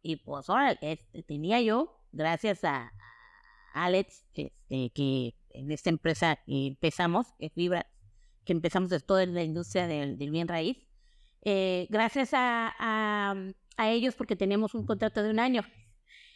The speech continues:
Entonces aprovechamos el, el contrato y me dijo, "Bueno, este, se, está complicado, ¿verdad? En los hoteles ahorita sí". Dice, "Pues vamos a vender bien raíz". Y dije, "Órale".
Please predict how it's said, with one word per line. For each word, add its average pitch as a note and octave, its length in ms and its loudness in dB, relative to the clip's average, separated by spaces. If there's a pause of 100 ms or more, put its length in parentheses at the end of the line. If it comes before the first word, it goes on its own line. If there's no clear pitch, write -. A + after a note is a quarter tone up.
Entonces A#3 260 -2
aprovechamos B3 800 2 (220)
el, G3+ 260 2
el G3 160 -4
contrato A3+ 440 2
y - 20 4
me B3 80 6
dijo, B3 160 4
"Bueno, D4+ 300 2 (280)
este, F3+ 320 0
se, F#3 200 -4 (240)
está F#3+ 500 0
complicado, G3 640 0
¿verdad? E3 540 0
En D3 80 -2
los D3+ 160 -2
hoteles F3 340 0
ahorita D#3+ 320 0
sí". F#3 280 -4 (340)
Dice, G3 160 -4
"Pues G#3 140 -4
vamos C4 200 6
a C4+ 60 2
vender B3 220 2
bien C#4 180 2
raíz". D#4 280 0 (200)
Y - 80 -6
dije, A#3+ 180 0
"Órale". D4+ 380 2